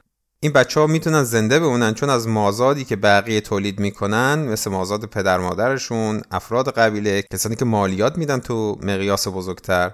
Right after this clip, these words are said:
اینا باید وجود داشته باشن که بچه‌ها بتونن رو به اونها تکیه کنن.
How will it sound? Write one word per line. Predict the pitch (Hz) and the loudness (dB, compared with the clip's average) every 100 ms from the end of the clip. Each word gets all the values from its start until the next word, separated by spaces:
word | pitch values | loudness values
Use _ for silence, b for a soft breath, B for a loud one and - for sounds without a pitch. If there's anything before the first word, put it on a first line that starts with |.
| - | -4
اینا | 120 127 127 | 0 2 4
باید | 113 113 101 90 | 4 4 4 0
وجود | 98 147 - | -6 -4 -2
داشته | 180 - | -2 0
باشن | 175 180 175 | 0 0 -2
که | 151 | 0
بچه‌ها | 101 - - 123 | 0 0 0 0
بتونن | 151 - 143 143 | 0 -2 -2 -2
رو | 117 98 - 107 | -4 -8 -8 -6
به | |
اونها | 95 110 98 117 131 | -4 -2 0 2 2
تکیه | 139 107 - 101 | 2 -8 -6 -8
کنن. | - 76 - | -8 -10 -14